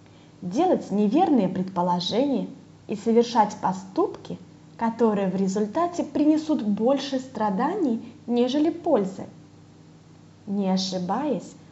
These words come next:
мы не сможем найти истину. Поиск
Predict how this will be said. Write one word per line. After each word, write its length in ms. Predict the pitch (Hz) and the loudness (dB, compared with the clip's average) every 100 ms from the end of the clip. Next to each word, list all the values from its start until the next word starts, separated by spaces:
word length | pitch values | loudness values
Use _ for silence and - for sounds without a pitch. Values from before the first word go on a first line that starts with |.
| - | -8
мы 180 | 240 285 | -2 2
не 140 | 294 | 2
сможем 640 | 311 311 311 254 185 180 | 0 0 2 2 0 -2
найти 400 | 226 302 302 247 | 0 0 0 -2
истину. 600 | 196 247 214 - - 180 202 - - - - - - - | 0 2 2 2 -8 -10 -12 -16 -20 -20 -20 -20 -14 -2
Поиск 360 | 254 247 - | 0 0 -2